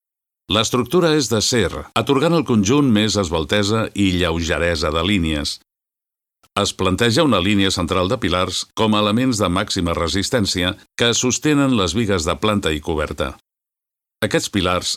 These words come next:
estan formats per dos U P N trenta tancats amb palastres. Hi ha dues línies més de pilars, una a cada banda de la línia central, per ajudar-la a suportar les bigues de planta. Les bigues de coberta, com ja s'ha dit,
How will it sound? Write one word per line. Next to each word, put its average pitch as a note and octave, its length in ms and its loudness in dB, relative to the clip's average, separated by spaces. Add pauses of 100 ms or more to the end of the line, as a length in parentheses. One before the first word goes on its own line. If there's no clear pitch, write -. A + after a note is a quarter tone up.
(140)
estan C3 240 0
formats G#2+ 480 -2
per F2 160 0
dos G2+ 320 0
U B2+ 140 2 (100)
P G2 240 2
N G#2 320 2
trenta G#2 640 0 (240)
tancats A2 460 0
amb G2 100 0
palastres. D2 720 -4 (640)
Hi G2 140 2
ha A#2+ 100 4
dues A2 320 2
línies A2 400 2
més A2 220 0
de G#2 100 0
pilars, G#2+ 460 -2 (100)
una C3 300 2
a F2 100 -2
cada G#2 240 0
banda A2+ 320 2
de F#2+ 80 2
la E2+ 140 0
línia F#2 340 2
central, G#2+ 460 0 (420)
per G2+ 140 2
ajudar-la A2 580 0
a G2+ 80 0
suportar G2+ 480 -2
les F#2+ 160 0
bigues F#2 320 0
de D2 80 -4
planta. C#2+ 460 -4 (1120)
Les G#2+ 220 2
bigues B2 260 2
de C#3 80 0
coberta, A2 480 0
com E2+ 160 -2
ja F2+ 160 0
s'ha E2+ 160 -4
dit, G#2+ 240 -2